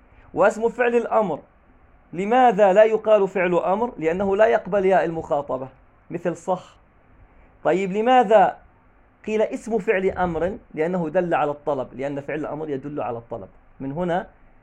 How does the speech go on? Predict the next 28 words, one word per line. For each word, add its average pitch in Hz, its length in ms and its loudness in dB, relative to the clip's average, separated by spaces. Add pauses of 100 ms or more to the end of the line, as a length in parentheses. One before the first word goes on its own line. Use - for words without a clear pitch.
(320)
التشابه، 143 560 -2 (420)
ومن 139 220 -8
هنا، 147 280 -6
ومن 151 300 -4
هناك 147 500 -4
الاختلاف. 120 420 -12 (720)
إذن 147 300 -6
اسم 175 320 -6
الفعل 180 520 -2
الماضي 170 520 2 (1600)
يتشابه 151 920 2
مع 151 180 0
الفعل 208 360 -2
الماضي 202 540 2
من 170 160 -4
وجه 254 420 0
ويختلف 202 600 -2
معه 220 400 2
من 180 140 -4
وجه 208 460 -2
آخر، - 220 -6
يتشابه 208 720 2
معه 240 300 0
من 233 140 -4
أنه 180 280 -2
يدل 160 300 -4
على 226 180 4
الماضي، 190 420 -2